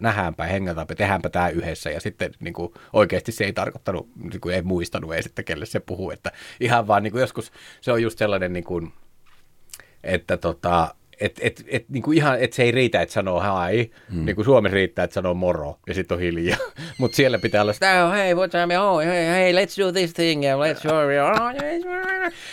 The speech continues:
Speaker 1: Ja niinku hirveä tällainen sepostus,
Speaker 2: Joo.
Speaker 1: ja niinku sit se on aivan tyhjää. Ää, ja tota, mut sit taas ei se aina oo. Et
Speaker 2: Mm.
Speaker 1: joskus on ihmiset, että oi-, oikeestikin haluaa tehdä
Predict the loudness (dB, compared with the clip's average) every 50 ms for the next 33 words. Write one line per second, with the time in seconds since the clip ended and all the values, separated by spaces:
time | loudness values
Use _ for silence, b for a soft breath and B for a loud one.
0 | B B 2 2 2 4 4 4 6 6 6 4 6 6 6 6 6 4 4 4
1 | 2 4 4 4 4 4 4 4 4 4 2 2 2 2 2 0 0 -2 -2 -4
2 | -4 2 4 6 8 8 6 6 4 2 2 0 -2 -4 -4 -2 -2 -2 -2 -2
3 | -4 B B B B B B B 2 4 4 4 4 2 0 -2 -6 -12 -10 -2
4 | 0 0 0 0 -2 -4 -2 0 2 2 2 2 0 b b b b b b b
5 | b 0 0 2 4 2 2 4 4 4 4 4 4 2 2 4 4 4 4 4
6 | 2 4 4 2 2 2 0 -6 -8 -4 0 4 6 6 6 4 2 4 4 6
7 | 6 6 4 2 2 0 0 2 4 6 6 6 6 4 4 2 2 2 -2 -8
8 | -8 -10 -10 -8 -6 -6 -6 -6 -6 -6 -8